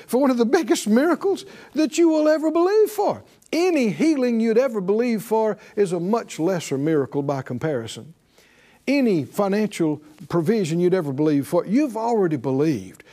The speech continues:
for one of the biggest things there is. Your dead, cut off from God, sin-filled, condemned spirit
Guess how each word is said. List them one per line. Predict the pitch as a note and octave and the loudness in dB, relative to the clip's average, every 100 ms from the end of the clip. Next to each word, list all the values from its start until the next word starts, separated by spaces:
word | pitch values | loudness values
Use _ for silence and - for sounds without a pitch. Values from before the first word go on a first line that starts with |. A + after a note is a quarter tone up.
| - - | -20 -4
for | D3 | -2
one | D3+ E3+ | 0 -2
of | |
the | B2+ | -4
biggest | G#2+ G#2 G3 G3 D3 C3+ - | -8 -6 -2 0 -2 -4 -4
things | D3+ D3 D3 C#3+ - | -2 0 0 -4 -8
there | A#2 C#3 C3+ | -6 -2 0
is. | C#3 A2+ F#2+ G2 - _ _ _ - _ _ | 0 -2 -6 -12 -14 _ _ _ -20 _ _
Your | B2+ E3+ C4+ D4+ D#4+ D#4 - - - A2 | -2 0 2 2 0 -6 -10 -20 -16 -2
dead, | A3 A#3+ C4+ C4 A#3+ - _ _ _ _ - | 0 2 2 0 -6 -14 _ _ _ _ -4
cut | A#3+ B3 | -2 0
off | B3+ A#3+ | 0 -2
from | - F#3+ F#3 | -2 -2 0
God, | F#3 A#3 A#3+ A#3+ A#3+ G#3 - _ - | 0 0 -2 -2 -4 -6 -12 _ -20
sin-filled, | - - - C4+ B3+ A#3+ - B3+ B3+ A#3 | -10 -4 0 0 0 -2 -2 0 0 0
condemned | - G3+ F3+ A#3+ B3 A3+ | -2 -2 0 2 0 -2
spirit | - - C3 E2+ - | -4 -2 -2 -6 -18